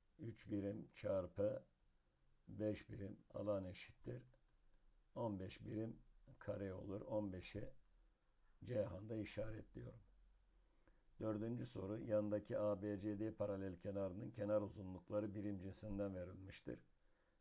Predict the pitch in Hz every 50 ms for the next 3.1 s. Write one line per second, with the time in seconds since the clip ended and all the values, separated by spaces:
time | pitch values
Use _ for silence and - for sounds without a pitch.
0 | _ _ _ - 104 107 107 104 90 98 107 104 104 98 90 110 107 104 104 95
1 | 110 110 110 - 101 95 101 98 95 95 87 - - 95 87 87 - 110 113 -
2 | 117 113 104 101 95 98 101 113 - - - - - - - - - 113 113 -
3 | - -